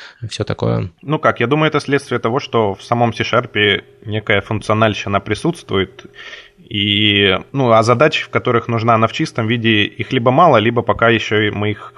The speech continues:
Speaker 2: не осознаем, поскольку мы не функциональные чуваки.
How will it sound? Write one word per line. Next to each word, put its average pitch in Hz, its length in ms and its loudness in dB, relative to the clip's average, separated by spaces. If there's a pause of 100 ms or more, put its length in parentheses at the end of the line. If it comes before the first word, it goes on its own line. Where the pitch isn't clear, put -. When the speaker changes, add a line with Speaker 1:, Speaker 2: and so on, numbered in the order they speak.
(100)
Speaker 2:
не 117 140 -2
осознаем, 104 640 0 (180)
поскольку 98 400 -10
мы 95 100 -8
не 95 100 -6
функциональные 107 640 -4
чуваки. - 380 -16